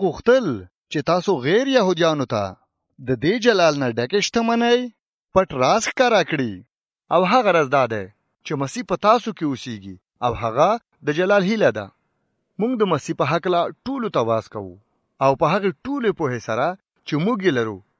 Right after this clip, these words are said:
ټولو ته خبرداری ورکوو او هر یو ته تعلیم ورکوو، تر څو هر یو په روحاني لحاظ د بالغو خلکو په توګه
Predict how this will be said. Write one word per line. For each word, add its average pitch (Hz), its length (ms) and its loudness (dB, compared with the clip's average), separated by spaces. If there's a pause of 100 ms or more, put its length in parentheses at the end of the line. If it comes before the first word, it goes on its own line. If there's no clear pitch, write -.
(220)
ټولو 262 260 -6
ته 226 120 -2
خبرداری 127 560 0
ورکوو 104 440 -12 (460)
او 220 160 4
هر 262 160 2
یو 214 160 -2
ته - 100 -14
تعلیم 160 320 -6
ورکوو، 107 440 -10 (520)
تر 123 80 -6
څو - 180 -12
هر 117 280 -2
یو 240 220 4 (220)
په - 140 -8
روحاني 208 380 -4
لحاظ 123 380 -2 (360)
د 131 160 -4
بالغو 214 440 2
خلکو 143 240 -4
په 127 120 -8
توګه 107 280 -6